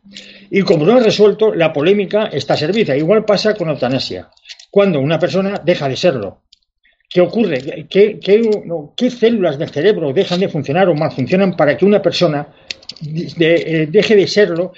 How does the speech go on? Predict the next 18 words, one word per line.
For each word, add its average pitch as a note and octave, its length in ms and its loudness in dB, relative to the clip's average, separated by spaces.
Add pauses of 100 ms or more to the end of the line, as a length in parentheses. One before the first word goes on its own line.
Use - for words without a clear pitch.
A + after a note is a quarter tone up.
(160)
y D3+ 120 -6
ya G3 120 2
no G#3 140 -2
sea F#3+ 160 -6
un F#3+ 80 0
asesinato, E3 800 -4
eh, D3+ 680 -2 (280)
eh, C#3+ 260 -4 (140)
pro-, E3 340 2
eh, C#3 60 -2
provocar D#3 300 0
una F3+ 100 2
eutanasia, D#3+ 460 0
sino C#3+ 200 -4
sencillamente D#3 520 -2
un, D3 260 -4 (360)
una, E3 320 0
una, D#3 500 0